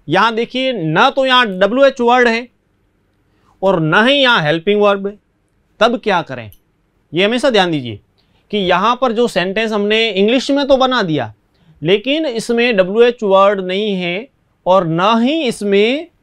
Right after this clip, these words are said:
यहाँ पर किसी प्रकार की हेल्पिंग वर्ब दी हुई है, तब हम इस वाक्य को कैसे करें? तो जब डब्ल्यूएच वर्ड नहीं हो और हेल्पिंग वर्ब भी नहीं हो,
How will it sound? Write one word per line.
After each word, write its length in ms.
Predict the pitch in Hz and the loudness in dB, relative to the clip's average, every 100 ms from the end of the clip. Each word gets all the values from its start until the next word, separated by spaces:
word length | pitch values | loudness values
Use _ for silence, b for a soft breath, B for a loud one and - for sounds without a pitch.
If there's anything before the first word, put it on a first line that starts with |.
| _ _ _ | _ _ _
यहाँ 420 | 135 175 190 226 240 - | -2 0 2 0 -2 0
पर 260 | 196 208 | 2 2
किसी 300 | 202 196 214 | -2 -6 -8
प्रकार 280 | 202 190 185 | -6 -2 -2
की 160 | 190 208 | 0 0
हेल्पिंग 440 | 160 180 - 247 | 0 0 -2 0
वर्ब 260 | 214 196 160 | 2 0 -2
दी 100 | 156 | -6
हुई 200 | 151 151 | -4 -4
है, 140 | 156 165 - _ _ | -6 -10 -20 _ _
तब 180 | 226 254 | -2 0
हम 220 | 240 226 | 0 0
इस 120 | 233 220 | -4 -2
वाक्य 240 | 208 208 | -4 -2
को 100 | 208 | -6
कैसे 320 | 196 185 165 | -4 -4 -4
करें? 240 | 139 117 117 _ _ _ _ _ - | -8 -10 -14 _ _ _ _ _ -4
तो 120 | 180 | 0
जब 200 | 160 233 202 | 2 2 0
डब्ल्यूएच 460 | 165 208 269 311 - | 0 0 2 2 2
वर्ड 260 | 269 254 240 | 2 2 2
नहीं 320 | 214 190 202 | 2 0 0
हो 360 | 170 160 247 - _ _ _ - | -2 -6 -8 -12 _ _ _ 0
और 380 | 202 254 294 | 4 4 2
हेल्पिंग 540 | 214 185 202 - 262 254 | 0 0 -2 -2 -2 2
वर्ब 280 | 220 220 214 | 2 2 0
भी 180 | 214 240 | 0 -2
नहीं 260 | 202 208 | 0 0
हो, 340 | 170 170 139 | -2 -2 -4